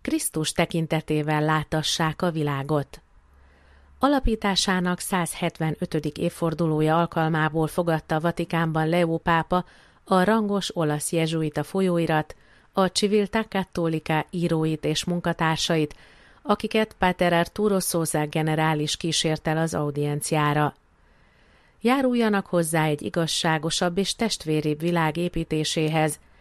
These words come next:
hirdessék a remény útját, vagyis Krisztust, segítsék a rászorulókat”, buzdította őket a pápa.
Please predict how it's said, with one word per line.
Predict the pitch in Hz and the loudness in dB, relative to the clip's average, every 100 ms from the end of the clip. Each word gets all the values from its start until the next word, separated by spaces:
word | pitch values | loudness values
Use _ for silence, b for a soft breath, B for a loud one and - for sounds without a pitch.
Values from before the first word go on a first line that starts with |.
| b b | b b
hirdessék | - 269 247 214 - - 196 190 | -2 -2 2 0 0 -2 0 0
a | |
remény | 190 190 170 160 156 | 2 2 0 -2 -2
útját, | 170 160 - 160 156 147 - | -4 -6 -2 0 0 -2 -4
vagyis | 196 214 220 - | -2 0 0 -4
Krisztust, | - 165 - 156 147 - - _ _ - | -4 -6 -6 -6 -6 -10 -16 _ _ -8
segítsék | - 226 151 143 - 165 160 | -2 -2 -2 -4 0 0 2
a | |
rászorulókat”, | 160 147 139 - 156 156 151 147 170 147 - b b b | 0 0 -2 -2 0 2 2 2 0 0 -4 b b b
buzdította | 180 185 160 160 151 151 | -4 -2 0 -2 -2 0
őket | 151 151 165 | 0 -2 -4
a | 165 | -4
pápa. | - 143 143 151 143 | -4 -6 -2 -2 -2